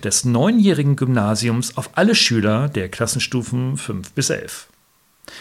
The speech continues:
Nachdem die Schülerinnen und Schüler fast ein ganzes Schuljahr durch die Pandemie verlieren, wird diese Generationskohorte ein praktisches G sieben haben. Von G neun auf G sieben.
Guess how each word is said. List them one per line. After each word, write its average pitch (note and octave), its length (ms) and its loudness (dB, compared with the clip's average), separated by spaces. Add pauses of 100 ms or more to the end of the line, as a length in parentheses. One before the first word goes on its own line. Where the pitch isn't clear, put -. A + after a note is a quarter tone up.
(240)
Nachdem A3+ 300 2
die G#3+ 80 0
Schülerinnen A3 680 2
und D3+ 280 -2
Schüler G3+ 420 0
fast D3+ 280 0
ein C#3 260 -2
ganzes A#2+ 600 0
Schuljahr A#2 680 0
durch G#2+ 240 -6
die B2 120 -6
Pandemie A2+ 600 0
verlieren, D3+ 720 2 (540)
wird B2+ 420 2
diese F3 440 2
Generationskohorte B2+ 1400 0
ein C#3 320 0
praktisches - 840 -4 (100)
G C#3+ 340 4
sieben C3 460 0
haben. - 200 -12 (420)
Von A2 420 0
G G2 140 -6
neun C3+ 640 4
auf F2+ 480 -8
G A#2+ 320 -4
sieben. A2+ 380 -2